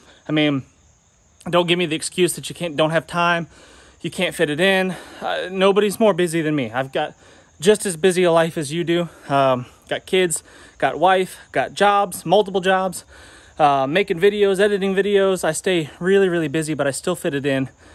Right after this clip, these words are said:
because it's a priority of mine. Um, and if you're not physically fit, uh, if you can't, you know, here, well, here's a baseline. I'm gonna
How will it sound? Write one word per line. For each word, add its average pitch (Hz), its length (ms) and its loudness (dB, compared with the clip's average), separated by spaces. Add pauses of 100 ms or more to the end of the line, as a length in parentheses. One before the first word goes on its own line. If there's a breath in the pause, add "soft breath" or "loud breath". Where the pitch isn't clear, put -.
(240 loud breath)
because 151 300 -4
it's 135 100 -10
a 135 60 -10
priority 143 600 0
of 117 100 -6
mine. 120 340 -8 (440 soft breath)
Um, 131 360 0 (460 loud breath)
and 147 100 -2
if 135 80 -4
you're 160 80 -2
not 185 200 0
physically 151 340 -4
fit, 196 280 2 (560 loud breath)
uh, 131 580 2 (500 soft breath)
if 151 120 -4
you 165 80 0
can't, 185 320 -2 (200)
you 175 120 2
know, 131 200 0 (180)
here, 254 240 2
well, 226 160 6
here's 220 280 -2
a 202 40 -2
baseline. 156 460 0 (580 loud breath)
I'm 196 140 4
gonna 185 220 4